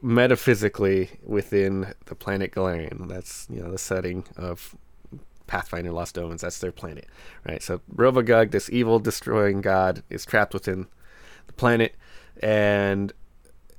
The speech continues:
there are sometimes cracks in the planet that could theoretically reach down to where Rovagug is. It's, uh, thankfully not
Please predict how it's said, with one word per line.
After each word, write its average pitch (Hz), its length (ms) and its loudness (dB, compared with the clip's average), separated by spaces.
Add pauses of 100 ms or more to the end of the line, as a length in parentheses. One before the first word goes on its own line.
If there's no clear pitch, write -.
there 113 800 6 (160)
are 101 400 6
sometimes 165 460 2
cracks - 580 -2 (1400)
in 98 420 -2
the 98 160 -4
planet 92 440 -2
that 90 220 -4 (160)
could 98 300 -8 (260)
theoretically 92 600 -6
reach 98 440 -10
down 92 360 -4
to 98 180 -4
where 95 160 0
Rovagug 95 480 -2
is. 127 380 2 (440)
It's, - 480 0 (800)
uh, 87 240 -4
thankfully 107 480 2
not 92 300 0